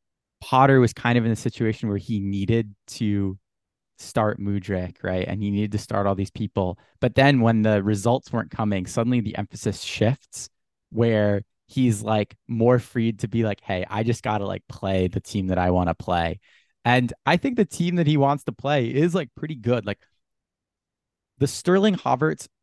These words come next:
Felix front line, I think, has some potential to it.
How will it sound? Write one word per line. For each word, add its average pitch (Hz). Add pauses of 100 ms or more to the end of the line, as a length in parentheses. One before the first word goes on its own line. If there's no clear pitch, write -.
(120)
Felix 135
front 127
line, 110 (340)
I 156
think, 302
has 131
some 131
potential 110
to -
it. 87